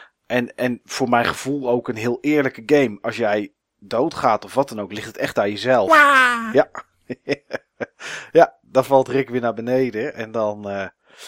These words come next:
Speaker 1: maar ja, dat is, dat is wel echt een hele, een hele gouden game, moet ik heel eerlijk zeggen.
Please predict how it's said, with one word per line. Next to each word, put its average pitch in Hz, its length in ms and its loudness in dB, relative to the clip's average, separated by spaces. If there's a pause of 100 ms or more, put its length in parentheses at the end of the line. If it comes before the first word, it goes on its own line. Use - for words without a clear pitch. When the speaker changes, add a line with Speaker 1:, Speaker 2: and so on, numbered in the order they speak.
(120)
Speaker 1:
maar 220 300 2 (520)
ja, 127 240 4
dat 120 220 -8
is, - 260 -12
dat 147 200 -2
is 147 120 -10
wel 135 340 6
echt - 160 -8
een 101 80 -12
hele, 107 460 -2
een 104 80 -8
hele 110 260 -2
gouden 107 480 -2
game, 117 140 -2
moet 92 120 -16
ik 95 100 -18
heel 95 200 -8
eerlijk 87 200 -12
zeggen. 98 400 -12